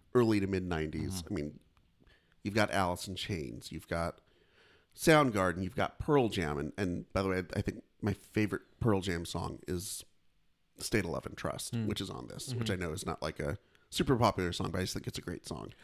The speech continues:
Speaker 2: Well, it was one of those that never made it onto an album, but was, like, a pretty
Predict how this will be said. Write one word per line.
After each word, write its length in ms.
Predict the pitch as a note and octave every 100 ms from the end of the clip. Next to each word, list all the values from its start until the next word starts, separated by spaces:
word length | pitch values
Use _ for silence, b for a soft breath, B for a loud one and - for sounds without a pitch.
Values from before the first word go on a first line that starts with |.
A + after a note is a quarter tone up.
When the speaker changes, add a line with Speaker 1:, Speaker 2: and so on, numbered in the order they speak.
| B -
Speaker 2:
Well, 80 | G3+
it 40 |
was 60 | F#3
one 100 | G#3
of 60 | F3
those 160 | E3
that 140 | C#3 - _ -
never 260 | D3 D3
made 220 | C3 B2 A#2
it 100 | -
onto 600 | G#2+ G#2 - G#2 G2 F#2+ -
an 120 | F#2+
album, 460 | A2+ A#2+ F#2+ D2 D#2 - _ - _ -
but 300 | F2+ E2+ - -
was, 340 | F2+ D#2+ - -
like, 240 | G#2 F#2
a 40 | G#2 -
pretty 180 | E3+